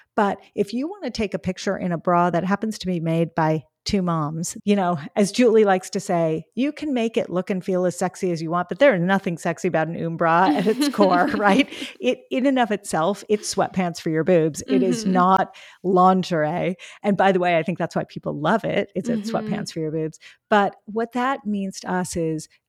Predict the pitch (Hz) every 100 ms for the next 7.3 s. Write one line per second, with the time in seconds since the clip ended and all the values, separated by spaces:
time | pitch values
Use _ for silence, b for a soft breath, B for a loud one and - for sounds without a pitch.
0 | - 190 180 - 185 196 208 196 190 170
1 | 180 170 196 - 226 - 220 208 196 -
2 | 180 175 175 175 165 160 - B B B
3 | - 214 190 185 196 180 - 180 170 175
4 | 185 196 220 - - - 190 185 185 -
5 | 170 175 165 - _ - 185 185 180 175
6 | 185 170 185 170 180 165 - 165 170 165
7 | 170 -